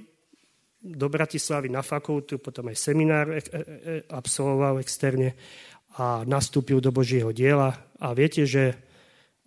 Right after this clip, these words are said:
mal tragickú nehodu. Mal dvadsaťšesť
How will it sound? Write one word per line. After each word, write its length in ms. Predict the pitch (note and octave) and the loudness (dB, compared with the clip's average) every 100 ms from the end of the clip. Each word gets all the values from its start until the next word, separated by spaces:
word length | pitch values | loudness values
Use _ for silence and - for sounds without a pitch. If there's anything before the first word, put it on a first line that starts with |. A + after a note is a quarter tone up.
| D3 | -12
mal 480 | B2 A#2 C3 C3 | -10 -8 -6 -6
tragickú 560 | - C3 B2 B2 - B2+ | -6 -8 -8 -12 -8 -4
nehodu. 320 | B2 A2 A2 - _ _ _ _ _ _ _ _ _ _ _ _ C3+ | -2 -4 -10 -12 _ _ _ _ _ _ _ _ _ _ _ _ -10
Mal 160 | B2 | -8
dvadsaťšesť 480 | B2 C3+ C#3 - A#2+ | -6 -6 -6 -6 -6